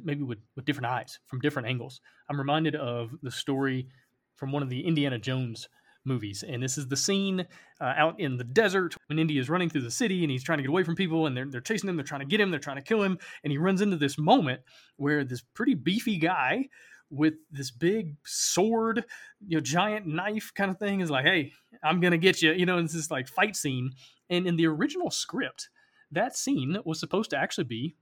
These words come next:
a fight scene. It was supposed to be Indiana Jones with his whip versus this other guy with this big knife,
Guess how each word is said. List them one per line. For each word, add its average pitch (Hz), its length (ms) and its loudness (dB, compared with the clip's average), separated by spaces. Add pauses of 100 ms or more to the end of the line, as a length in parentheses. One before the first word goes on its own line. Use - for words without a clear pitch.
(180)
a - 60 -2
fight 311 220 6
scene. 104 240 -8
It 151 80 -4
was 156 100 -2
supposed 147 180 -2
to - 40 -14
be 127 120 -4
Indiana 208 260 0
Jones 170 320 0
with 120 120 -6
his 110 120 -8
whip 233 240 2 (360)
versus 139 320 -2
this 120 160 -8
other 208 140 0
guy 175 340 2
with 139 160 -6
this 117 120 -10
big 113 200 -8
knife, 220 400 0